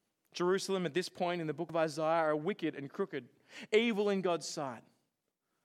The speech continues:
But the new city reminds us, reminds those who trust in Jesus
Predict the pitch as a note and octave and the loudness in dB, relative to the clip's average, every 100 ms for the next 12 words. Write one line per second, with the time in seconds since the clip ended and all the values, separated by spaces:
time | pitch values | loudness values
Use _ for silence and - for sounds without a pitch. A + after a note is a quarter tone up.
0 | _ _ _ _ _ _ - E3+ E3+ G#3 | _ _ _ _ _ _ -8 -4 -2 -2
1 | - B2 G#2 G#2 _ _ _ _ _ _ | -4 -10 -14 -16 _ _ _ _ _ _
2 | _ _ _ _ _ _ _ _ _ _ | _ _ _ _ _ _ _ _ _ _
3 | _ _ D3+ E3 F3 G#3 G#3+ G3 F#3 F#3 | _ _ -2 0 2 4 2 2 0 -2
4 | - - _ _ _ _ _ _ _ _ | -8 -10 _ _ _ _ _ _ _ _
5 | _ _ _ _ _ E3 F3 F3 D#3+ C#3 | _ _ _ _ _ -2 2 2 0 2
6 | F#3 G#3 G3+ F3+ D#3 G3 F3 F#3 E3+ D3+ | 2 4 2 -2 -4 -4 -2 -4 -6 -4
7 | D3 A#2+ B2 - | -6 -6 -10 -12